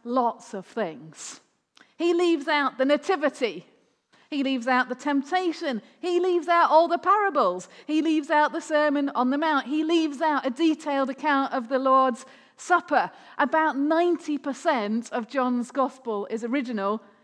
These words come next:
to John. John has a very, very clear purpose in what he's writing. And we don't have to guess what it is 'cause he tells us, and it's always good when they do that.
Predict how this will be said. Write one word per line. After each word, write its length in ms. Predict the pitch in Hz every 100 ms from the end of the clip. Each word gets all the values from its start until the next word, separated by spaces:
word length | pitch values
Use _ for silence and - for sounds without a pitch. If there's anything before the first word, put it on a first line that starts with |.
| _
to 120 | - 277
John. 540 | 339 349 254 160 165 - _ _ _ _ _ _ _ _ _ _ _ _ - - _ _
John 280 | 285 320 311
has 200 | 294 269
a 60 | 247
very, 420 | 269 254 247 247
very 600 | 220 214 208 202 196 202 _
clear 500 | - 214 196 185 185 _ _
purpose 840 | - 220 214 214 147 170 - - _ _ _ _ _ _ -
in 220 | 208 202
what 180 | 202 -
he's 260 | 202 185
writing. 680 | 190 214 220 - 196 - 190 _ _ - _ _ _ -
And 60 | 254
we 100 | 294
don't 240 | 339 320
have 160 | 294 294
to 80 | 277
guess 300 | 277 247 -
what 140 | 226
it 80 | 208
is 160 | 240 240
'cause 180 | 285
he 100 | 285
tells 360 | 294 359 339 247
us, 280 | 190 175 -
and 80 | 226
it's 200 | 214 277
always 300 | 254 233 233
good 280 | 254 220 -
when 160 | 220 208
they 160 | 202
do 240 | 202 240 247
that. 480 | 202 214 254 -